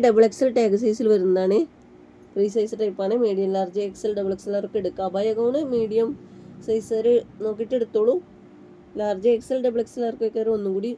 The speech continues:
സ്യൂട്ടായിട്ട് വരും കേട്ടോ. ഇങ്ങനെ ഓപ്പൺ ആയിട്ടുള്ളതൊക്കെ വരുന്നത് മീഡിയം സൈസുകാർ നമ്മളടുത്ത് വാങ്ങാറുണ്ട്.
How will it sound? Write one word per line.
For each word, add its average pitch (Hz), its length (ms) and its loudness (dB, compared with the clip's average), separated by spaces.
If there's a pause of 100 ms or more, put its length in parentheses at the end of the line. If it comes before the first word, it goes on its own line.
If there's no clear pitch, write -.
സ്യൂട്ടായിട്ട് 190 480 -6
വരും 175 180 -6
കേട്ടോ. 190 180 -10 (1300)
ഇങ്ങനെ 196 180 -2 (120)
ഓപ്പൺ 208 240 -6
ആയിട്ടുള്ളതൊക്കെ 208 640 -4
വരുന്നത് 202 360 -4 (1040)
മീഡിയം 196 260 -2
സൈസുകാർ 208 320 0
നമ്മളടുത്ത് 240 380 0
വാങ്ങാറുണ്ട്. 233 600 2